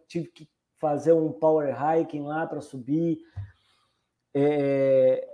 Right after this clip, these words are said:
essas, essas coisas que a gente faz que, que ninguém vê, eu, eu fui me sentindo feliz com aquilo, cara. Falei,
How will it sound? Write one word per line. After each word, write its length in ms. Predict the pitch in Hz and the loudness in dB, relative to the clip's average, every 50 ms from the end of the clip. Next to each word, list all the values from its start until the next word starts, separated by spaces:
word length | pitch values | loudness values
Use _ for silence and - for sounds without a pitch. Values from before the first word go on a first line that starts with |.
| - - | -12 -10
essas, 380 | 170 156 - - 208 185 - - 233 | -10 -8 -4 -4 -4 -4 -4 -2 -2
essas 300 | 190 - 220 202 - - | -2 0 0 -2 -2 0
coisas 480 | - 208 240 247 247 190 185 175 - | 6 10 12 12 12 10 4 -4 -2
que 100 | - 185 | 4 4
a 60 | 180 | 6
gente 260 | 175 175 175 175 - - | 6 4 2 -2 -4 -8
faz 440 | - - 165 160 165 165 156 - - | -6 -2 0 2 2 2 0 -4 -6
que, 460 | - 165 156 147 139 131 123 120 - _ _ | -4 -2 -2 -2 -2 -4 -6 -10 -14 _ _
que 140 | - 151 156 | -6 -4 -4
ninguém 420 | 156 151 147 143 160 165 160 147 123 | -2 -2 -2 -2 0 0 0 -2 -4
vê, 560 | 104 98 113 139 170 185 185 170 147 131 123 | -8 -6 -2 0 2 2 2 0 -2 -2 -6
eu, 220 | 143 147 151 147 - _ _ - | -10 -10 -10 -12 -14 _ _ -6
eu 100 | 175 156 | -6 -6
fui 200 | - - 240 254 | -4 -2 -2 -2
me 120 | 269 247 | -2 -2
sentindo 760 | 190 - 208 190 - - - 220 220 202 196 165 160 160 - _ _ _ _ | -6 -6 -6 -8 -8 -6 -4 -4 -2 -2 -2 -2 -4 -6 -10 _ _ _ _
feliz 460 | - - 269 247 180 180 240 269 240 - | -6 -2 -2 0 2 2 2 2 2 4
com 100 | - 170 | 2 0
aquilo, 380 | - - - 143 135 127 123 | 0 0 -4 -4 -2 -4 -4
cara. 260 | - - 127 127 123 | -6 -8 -8 -8 -10
Falei, 220 | - - 175 170 | -10 -12 -14 -14